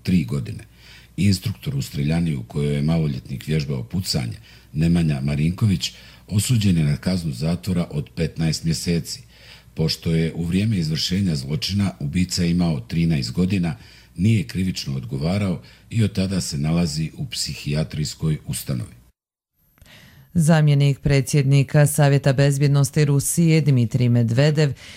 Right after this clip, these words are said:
Speaker 2: izjavio je da u slučaju da Ukrajina izvede provokaciju na Dan pobjede, niko ne garantuje da će Kijev dočekati deseti maj i ukrajinski predsjednik Volodimir Zelenski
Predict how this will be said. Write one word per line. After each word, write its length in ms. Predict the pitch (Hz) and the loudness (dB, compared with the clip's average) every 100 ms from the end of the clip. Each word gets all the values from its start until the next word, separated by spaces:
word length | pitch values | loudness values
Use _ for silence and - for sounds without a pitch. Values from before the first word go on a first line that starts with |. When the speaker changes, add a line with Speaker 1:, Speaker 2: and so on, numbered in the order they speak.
| - | 0
Speaker 2:
izjavio 500 | 190 180 190 180 180 | 4 6 4 4 4
je 140 | 175 | 4
da 260 | 143 139 139 | 4 4 4
u 140 | 143 | 4
slučaju 560 | 143 - 143 - 143 139 | 2 2 2 4 4 4
da 140 | 139 | 4
Ukrajina 520 | 139 143 156 147 143 139 | 2 2 2 4 6 4
izvede 380 | 131 143 139 | 4 2 2
provokaciju 760 | 147 147 139 139 151 165 - 151 | 2 2 2 4 2 2 2 2
na 120 | 127 | 2
Dan 320 | 127 147 135 | 2 4 4
pobjede, 580 | 120 147 165 180 160 165 | 2 2 4 4 4 2
niko 440 | 127 120 120 - 143 | 2 2 0 2 4
ne 120 | 151 | 6
garantuje 520 | 156 160 170 165 165 | 6 4 4 4 2
da 120 | 165 | 2
će 180 | 156 175 | 2 0
Kijev 400 | 151 151 156 143 | 0 2 4 4
dočekati 720 | 135 135 - 151 151 143 156 | 4 2 4 2 4 2 2
deseti 600 | 123 127 123 139 127 135 | 2 2 2 2 2 4
maj 340 | 135 151 147 113 - - | 6 8 6 2 -4 -10
i 160 | - 190 | 2 6
ukrajinski 560 | 151 151 131 120 - 127 | 6 4 4 2 2 0
predsjednik 680 | 139 147 151 175 131 135 - | 4 4 4 2 4 2 4
Volodimir 520 | 165 160 156 160 151 | 4 4 4 4 4
Zelenski 680 | 156 156 127 123 - 156 | 4 4 4 2 0 0